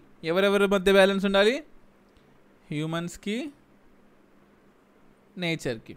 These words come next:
హ్యూమన్‌లో డెవలప్‌మెంట్‌కి,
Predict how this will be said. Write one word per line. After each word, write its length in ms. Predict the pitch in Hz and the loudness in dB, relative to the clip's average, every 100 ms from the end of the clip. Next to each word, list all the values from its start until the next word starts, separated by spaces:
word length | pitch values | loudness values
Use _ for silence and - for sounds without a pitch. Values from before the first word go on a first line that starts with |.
| - - - - _ - - | -20 -20 -20 -20 _ -20 -10
హ్యూమన్‌లో 720 | - 175 202 214 220 262 339 - _ _ _ _ _ _ _ _ _ _ _ _ _ _ 143 | 2 2 4 2 6 6 6 -2 _ _ _ _ _ _ _ _ _ _ _ _ _ _ -4
డెవలప్‌మెంట్‌కి, 1000 | 147 160 175 202 190 190 208 247 339 | 0 0 -2 -2 -6 -4 -4 -2 -2